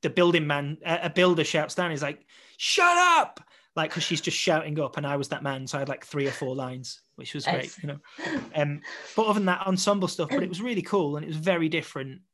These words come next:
Speaker 1: Um, and we had this section where we were ninjas, so all the subway, you know, the "Get off my train!"
Speaker 2: Yeah,
Speaker 1: which
Speaker 2: yeah.
Speaker 1: was my best friend who played that.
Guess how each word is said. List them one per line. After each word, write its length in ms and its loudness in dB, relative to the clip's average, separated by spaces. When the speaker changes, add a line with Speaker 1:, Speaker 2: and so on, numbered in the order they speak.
Speaker 1:
Um, 380 -6
and 120 2
we 80 4
had 180 2
this 140 -2
section 500 -4
where 140 2
we 100 0
were 80 0
ninjas, 720 -4
so 220 0
all 200 6
the 60 0
subway, 480 0
you 80 0
know, 80 2
the 100 -2
"Get 260 2
off 300 4
my 300 2
train!" 580 4
Speaker 2:
Yeah, 320 4
Speaker 1:
which 160 -2
Speaker 2:
yeah. 100 -2
Speaker 1:
was 140 -2
my 120 2
best 260 2
friend 180 0
who 100 -4
played 240 -6
that. 220 -10